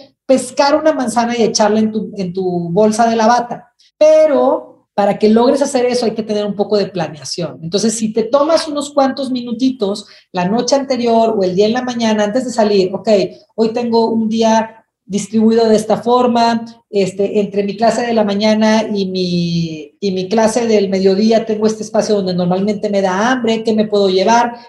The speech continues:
y tenerlo ya preparado eh, va a ser mucho más fácil que lo puedas ejercer. Si no, te sorprende la vida. Para cuando te das cuenta, dices, "Uy, ya tengo un chorro de hambre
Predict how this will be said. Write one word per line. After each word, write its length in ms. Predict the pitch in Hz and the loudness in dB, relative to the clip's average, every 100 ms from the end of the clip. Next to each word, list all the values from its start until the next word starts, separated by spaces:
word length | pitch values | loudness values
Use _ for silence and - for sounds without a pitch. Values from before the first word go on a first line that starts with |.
| _ | _
y 140 | 220 | -2
tenerlo 340 | 226 233 262 285 | 0 2 2 2
ya 260 | 277 269 277 | 2 0 2
preparado 800 | 269 233 214 220 214 180 175 - _ _ | 2 2 2 4 2 2 -4 -10 _ _
eh, 300 | 202 202 202 | 0 2 2
va 100 | 226 | 0
a 60 | 226 | 2
ser 160 | 269 254 | 0 0
mucho 200 | 233 220 | -2 -2
más 160 | 220 | -2
fácil 280 | - 220 220 | -2 -2 -2
que 100 | 214 | -2
lo 140 | 180 185 | -4 -2
puedas 280 | 185 185 | -4 -2
ejercer. 540 | 180 175 160 - 180 - | -6 -6 -10 -6 -6 -6
Si 180 | - 214 | -4 -2
no, 280 | 233 254 240 | 0 -2 -2
te 80 | 226 | -2
sorprende 640 | 214 185 - 233 233 226 | 0 -2 -2 -2 -2 0
la 120 | 202 185 | 0 2
vida. 260 | 185 165 | 0 -2
Para 220 | 180 175 | -2 -2
cuando 200 | 190 185 | -2 -4
te 100 | 180 | 0
das 200 | 208 240 | 0 0
cuenta, 320 | - 277 277 254 | 0 0 0 0
dices, 180 | 226 - | 0 0
"Uy, 180 | 330 | 2
ya 100 | 294 | 2
tengo 160 | 277 285 | 0 -4
un 60 | 277 | 0
chorro 240 | 277 262 | 2 4
de 80 | 262 | 4
hambre 340 | 277 269 226 | 2 2 0